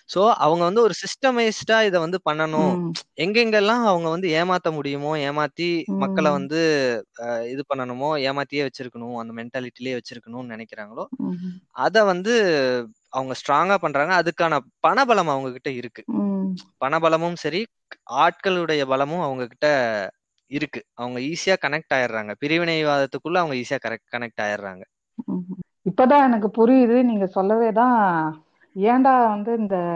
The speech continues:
Speaker 2: Instagram-ல இவ்ளோ ஒரு ஜாதி பேஜஸ் இருக்குது, அதுல எப்படி இவ்ளோ இது, ப-, அதுவும் ஒரு, ஒரு மாதிரி என்ன சொல்றது, ஒரே டெம்ப்ளேட்லயே எல்லாம் வேற வேற மாத்தி மாத்தி போடுற மாதிரி இருக்கும். அது எப்படி, அ, உலாவிட்டு இருக்குன்றது இப்பதான்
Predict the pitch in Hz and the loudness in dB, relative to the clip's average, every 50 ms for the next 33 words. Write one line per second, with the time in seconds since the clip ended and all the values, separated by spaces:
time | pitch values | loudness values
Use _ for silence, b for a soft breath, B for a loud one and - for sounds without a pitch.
0 | 165 165 160 175 180 - - 233 214 208 214 214 214 208 196 175 170 170 196 214 | -4 -4 -4 -6 -6 -4 -2 -2 -2 0 0 0 0 0 -2 -2 -2 -2 0 2
1 | 220 214 214 214 208 208 202 202 196 190 185 185 180 180 180 180 180 _ _ _ | 4 4 4 4 4 4 2 2 2 4 4 2 2 0 -2 -4 -8 _ _ _
2 | - 196 160 165 - 185 185 208 208 220 220 226 208 196 190 180 202 190 190 - | -16 -16 -12 -6 0 2 2 2 2 0 0 -2 -2 -2 -2 -4 -6 -8 -8 -8
3 | 190 180 185 196 190 190 190 185 185 180 175 170 - 202 240 226 214 190 196 208 | -10 -10 -8 -6 -2 -2 0 0 0 -2 -2 -4 -2 -2 -2 -2 0 0 2 2
4 | 208 208 208 202 196 190 226 220 220 - 202 170 170 180 233 247 254 247 220 - | 4 4 4 4 4 2 2 0 0 -2 -2 -2 -2 0 0 0 0 0 -2 -4
5 | - - _ _ _ _ - 165 180 190 202 214 233 262 285 262 233 233 262 262 | -8 -12 _ _ _ _ -2 0 0 2 2 4 4 4 4 4 2 2 0 0
6 | 277 254 220 226 190 185 180 170 - b b b b b b b - 190 214 240 | -2 -2 -2 -2 -2 -2 -2 -2 -4 b b b b b b b 0 4 6 6
7 | 269 277 277 302 262 247 247 262 254 226 - 262 277 294 262 233 233 240 240 233 | 6 6 6 4 4 4 2 0 0 0 2 4 4 4 6 6 6 4 6 6
8 | 208 202 226 233 226 220 226 240 247 240 214 208 202 - 214 220 226 220 254 240 | 6 6 6 6 6 6 4 4 4 2 2 0 0 -2 -6 -6 -6 -6 -6 -6
9 | - 220 214 220 214 208 208 220 226 254 233 196 190 - 185 180 165 165 170 175 | -6 -6 -6 -4 -6 -6 -4 -4 -2 -4 -4 -6 -6 -8 -8 -8 -8 -8 -10 -10
10 | - - 285 269 262 254 233 220 214 214 208 190 190 - _ _ _ _ _ _ | -8 -6 -4 -2 -2 -2 -2 -2 -4 -4 -6 -8 -10 -14 _ _ _ _ _ _
11 | - - 170 175 175 175 185 202 226 233 233 233 233 185 - 190 190 - 226 226 | -14 -12 -12 -10 -8 -6 0 2 2 2 2 2 -2 -4 -8 -12 -12 -10 -10 -8
12 | 220 214 196 190 233 208 - 208 190 220 220 | -6 -6 -6 -6 -6 -8 -6 -4 -2 -2 -4